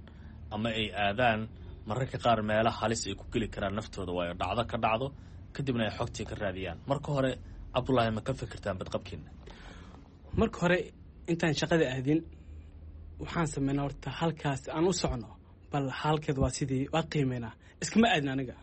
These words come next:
Speaker 2: Iskama aadin. Marka aan qiimeyno, haddii halis ay tahay, kulli war waa la helaa, laakiin naf, naf lama helaayo. Haddii halis ay tahay, waa ka joognaa. Laakiin inta badan markii aan baxayno, inaan horta hubsano waa halka ay, aan u socono.
Speaker 1: Mhm. Eh,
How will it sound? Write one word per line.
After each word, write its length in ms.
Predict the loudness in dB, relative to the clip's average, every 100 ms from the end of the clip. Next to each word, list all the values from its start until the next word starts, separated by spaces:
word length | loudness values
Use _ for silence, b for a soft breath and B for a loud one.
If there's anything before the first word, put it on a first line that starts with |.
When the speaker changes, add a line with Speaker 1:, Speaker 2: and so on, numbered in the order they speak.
| -18 -18 -18 B B -10
Speaker 2:
Iskama 260 | 0 2
aadin. 180 | 2 4
Marka 200 | 4 4
aan 160 | 4 4
qiimeyno, 500 | 6 8 8 8 6 2
haddii 260 | 0 0
halis 280 | 4 6 6
ay 100 | 4
tahay, 200 | 4 0 -2 b b b b b -2
kulli 160 | 4
war 120 | 8 8
waa 100 | 6
la 80 |
helaa, 180 | 4 4
laakiin 220 | 4 2
naf, 120 | 0 -2 -4
naf 200 | -2 0
lama 180 | 0 0
helaayo. 260 | 0 -2 -4 -18 -20 B B -8
Haddii 280 | 0 4 4
halis 200 | 4 2
ay 120 | 0
tahay, 220 | 4 4 4
waa 260 | 2 4 4
ka 100 | 4
joognaa. 280 | 2 2 2
Laakiin 280 | 0 0 0
inta 240 | 2 4 4
badan 340 | 6 6 4 2 B B B -6 0
markii 260 | 0 2 0
aan 140 | 2
baxayno, 480 | 4 4 4 4 4 0 -14 -20 -12 0
inaan 220 | 2 2
horta 300 | 0 -2 -2 -2 -6 -10 -2
hubsano 440 | 4 6 6 4
waa 140 | 4 0
halka 260 | -2 2
ay, 100 | 2 2 -2 -6
aan 140 | -2
u 60 | -2
socono. 280 | -2 -6 -10 -16 -18 -18 -18 -18 -16 -12
Speaker 1:
Mhm. 280 | -12 -12 -14 -14 B B B B -6
Eh, 200 | -2